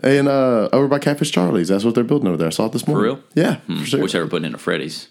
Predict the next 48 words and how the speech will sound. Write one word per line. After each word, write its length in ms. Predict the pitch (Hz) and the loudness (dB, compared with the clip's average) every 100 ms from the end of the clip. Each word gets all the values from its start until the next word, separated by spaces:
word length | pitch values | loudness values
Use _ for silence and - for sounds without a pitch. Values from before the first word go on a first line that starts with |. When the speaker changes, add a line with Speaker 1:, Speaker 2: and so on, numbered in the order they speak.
| - | -2
Speaker 1:
I 140 | 127 | 0
thought 180 | 156 143 | 4 4
it 40 | 101 | 4
was 160 | 101 | 2
gonna 180 | 107 98 | 2 2
be 100 | 95 | 2
like 160 | 87 85 | 0 0
a 40 | |
P 160 | 110 95 | 0 2
J's 180 | 85 | 0
Coffee, 420 | - 90 95 113 143 | 0 0 2 0 0
'cause 220 | 90 80 | -2 -2
if 80 | 85 | 0
you 60 | |
didn't 160 | 78 73 | 0 0
know, 140 | 78 | 0
we 100 | 87 87 | 0 0
have 140 | 78 | -2
one 80 | 82 | 0
of 40 | 82 | 0
those 140 | 82 | 0
in 100 | 82 | 0
West 220 | 82 87 | -2 0
Monroe 300 | 104 92 143 | 0 2 2
now. 280 | 131 80 92 | 2 0 -2
Speaker 2:
Hmm. 120 | 87 80 | -2 -4
Speaker 1:
And 80 | 98 | -2
so 140 | 92 | 0
I 20 | |
was 140 | 92 90 | 0 -2
like, 160 | 92 - | -4 -2
"Oh, 260 | 139 87 - | -2 -2 -2
obviously 360 | 101 95 87 | -2 -2 0
they're 80 | 87 | 0
gonna 120 | 76 | 0
put 180 | - 85 | -2 -2
one 100 | 82 | 0
in 80 | 80 | 0
Monroe." 360 | 95 90 90 - | 0 0 -2 0
Nope, 300 | 180 180 - - | 0 0 -6 0
Bojangles. 560 | 113 95 85 78 - _ _ _ _ _ - | 2 2 0 -2 -4 _ _ _ _ _ -12
Speaker 2:
Bojangles. 600 | 107 92 78 78 80 - | -10 -8 -10 -12 -14 -12
Is 120 | 85 | -6
Bojangles 520 | 98 110 104 92 82 | -4 -4 -4 -6 -8
Mexican 720 | 85 - 90 104 - - 113 | -12 -10 -10 -10 -14 -12 -6
Speaker 1:
It's 140 | 113 - | -4 -2
Speaker 2:
food? 80 | 131 | -2
Speaker 1:
chicken. 260 | 127 76 | -2 -6